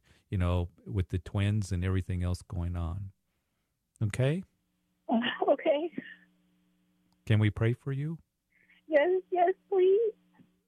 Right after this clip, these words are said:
Speaker 1: Absolutely. Father, I pray for Sarah. I can hear in her voice how overwhelming it is. As she's, they're expecting twins in the next couple months. Um,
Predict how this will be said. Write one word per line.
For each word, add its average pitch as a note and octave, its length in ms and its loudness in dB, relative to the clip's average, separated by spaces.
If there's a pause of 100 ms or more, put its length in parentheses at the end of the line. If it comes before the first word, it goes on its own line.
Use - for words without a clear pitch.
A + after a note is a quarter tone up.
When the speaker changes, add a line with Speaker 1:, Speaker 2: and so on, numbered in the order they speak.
(440)
Speaker 1:
Absolutely. F2+ 760 -6
Father, G#2 260 2
I G#2 80 2
pray F2 260 -4
for - 180 -10
Sarah. F2 500 -6 (640)
I G#2 100 2
can F#2+ 160 4
hear G#2+ 260 6
in G2+ 100 4
her G2 60 4
voice F#2+ 500 2
how G2 180 0
overwhelming F#2 720 0
it F2 140 -2
is. F2 380 -2 (520)
As G2 100 2
she's, G2+ 520 2 (1000)
they're F#2+ 180 4
expecting G2 560 0
twins G2+ 560 0 (500)
in F#2+ 80 -2
the F2+ 80 2
next F#2+ 280 0
couple G2+ 320 0
months. G2+ 500 -2 (540)
Um, F2+ 480 -2